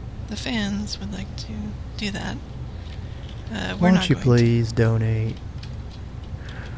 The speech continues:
Speaker 1: It's a ridiculous amount.
Speaker 2: It's,
Speaker 1: So
Speaker 2: uh, not far off from a lot of other celebrities at, at that level, I would
Speaker 1: Okay.
Speaker 2: say. I've looked at some cameos in my day.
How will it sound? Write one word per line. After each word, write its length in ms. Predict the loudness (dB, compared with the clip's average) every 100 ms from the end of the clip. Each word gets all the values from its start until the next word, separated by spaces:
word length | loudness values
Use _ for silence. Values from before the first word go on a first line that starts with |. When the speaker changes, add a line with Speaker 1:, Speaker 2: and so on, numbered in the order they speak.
| -8 -8 -8 -6
Speaker 1:
It's 160 | -4 -2
a 40 |
ridiculous 1000 | -2 -4 -4 -2 -2 -4 -6 -6 -6 -4
amount. 380 | -4 4 4 4 -6 -8 -8 -8 -6 -8 -6 -8 -8 -8 -8 -10 -10 0
Speaker 2:
It's, 260 | 0 2 4
Speaker 1:
So 140 | 6
Speaker 2:
uh, 480 | 6 6 4 2 2 0
not 320 | 2 2 2 0 -6 -8 -8 -8
far 460 | -6 2 4 4 2
off 320 | 2 0 -2
from 260 | -2 -2 -2
a 100 | -2
lot 200 | -2 -2
of 80 |
other 400 | -2 0 -2 -2 -4 -8 -8 -8 -8 -8 -8 -8 -8
celebrities 840 | -2 0 0 0 -2 -2 -2 -2 -4
at, 80 | -4 -8 -10 -10 -10 -8 -8 -8 -6
at 260 | -4 -4
that 240 | -2 -2 -4 -8 -6 -2
level, 460 | -2 -2 -2 -4 -6 -8 -6
I 120 | -4 -2
would 80 | -2
Speaker 1:
Okay. 100 | -2
Speaker 2:
say. 380 | -2 0 -2 -2 -2
I've 160 | 0
looked 260 | 2 2 2
at 220 | 0 0
some 160 | -4 -2
cameos 840 | 0 0 0 -2 -4 -2 -4 -4
in 100 | -4
my 120 | -2
day. 380 | -2 -2 -2 -4